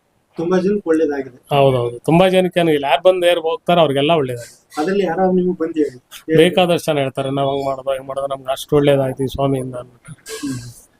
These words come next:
Speaker 1: ಹಂಗಾಗಿ ಇದು, ಆ, ನಿರಂತರವಾಗಿ ನಡೀತಾ ಇರುತ್ತೆ ಸರ್ ಪ್ರಸಾದ?
Speaker 2: ನಿರಂತರವಾಗಿ ನಡೀತದೆ.
Speaker 1: ಪ್ರತಿದಿನ ಪ್ರಸಾದ ಇರಲ್ಲ ಸರ್?
Speaker 2: ನಿರಂತರವಾಗಿ ಸೇವೆ ಮಾಡ್ತಾ ಇದ್ದೀನಿ.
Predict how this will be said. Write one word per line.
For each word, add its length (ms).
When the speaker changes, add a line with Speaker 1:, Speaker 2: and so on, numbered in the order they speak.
Speaker 1:
ಹಂಗಾಗಿ 380
ಇದು, 280
ಆ, 800
ನಿರಂತರವಾಗಿ 640
ನಡೀತಾ 280
ಇರುತ್ತೆ 220
ಸರ್ 160
ಪ್ರಸಾದ? 380
Speaker 2:
ನಿರಂತರವಾಗಿ 580
ನಡೀತದೆ. 420
Speaker 1:
ಪ್ರತಿದಿನ 460
ಪ್ರಸಾದ 360
ಇರಲ್ಲ 220
ಸರ್? 180
Speaker 2:
ನಿರಂತರವಾಗಿ 560
ಸೇವೆ 160
ಮಾಡ್ತಾ 280
ಇದ್ದೀನಿ. 440